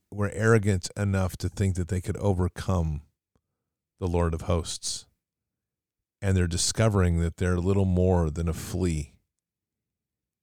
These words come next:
and nothing more. There's going to be, in truth, what we see, there's, there's gonna be sadness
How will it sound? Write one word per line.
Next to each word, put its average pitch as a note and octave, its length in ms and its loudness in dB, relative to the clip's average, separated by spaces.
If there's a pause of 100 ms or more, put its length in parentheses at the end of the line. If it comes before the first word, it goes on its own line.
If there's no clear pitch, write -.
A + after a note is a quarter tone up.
(1400)
and F#2 120 -2
nothing F2 360 -2
more. D#2+ 320 -4 (2000)
There's G#2+ 240 2
going A#2+ 200 4
to A2 80 4
be, F#2+ 480 0 (240)
in F#2+ 180 -2 (380)
truth, C3 500 2
what G2 260 0
we F#2+ 140 -2
see, F#2+ 400 0
there's, E2+ 300 -4 (1080)
there's G2+ 220 0
gonna A2+ 200 2
be F#2 180 0 (500)
sadness G2 760 -2